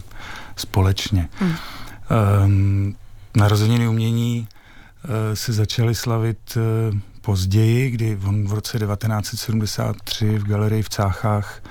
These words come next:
Speaker 1: nebo v Nové galerii v Cáchách, já si to nepamatuju přesně,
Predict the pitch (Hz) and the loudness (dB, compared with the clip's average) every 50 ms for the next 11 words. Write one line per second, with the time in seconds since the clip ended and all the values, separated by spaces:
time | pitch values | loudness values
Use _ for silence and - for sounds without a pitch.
0 | - - - - - - - 110 101 95 90 87 90 90 95 110 110 101 98 101 | -14 -14 -14 -14 -6 -2 2 2 4 4 4 4 4 6 4 4 2 2 2 2
1 | 104 101 101 104 104 101 98 - - 104 98 98 - - - 98 92 - - 104 | 2 2 2 0 0 0 -2 -4 -4 -4 -4 -4 -4 -4 -4 -4 -4 -4 -6 -6
2 | 98 - - 113 104 98 - - 104 101 98 - - 107 101 - - 101 101 - | -8 -4 0 2 2 2 2 2 0 0 0 0 -2 -2 -2 -2 -2 -4 -4 -2
3 | - 107 101 101 98 | 0 0 0 0 0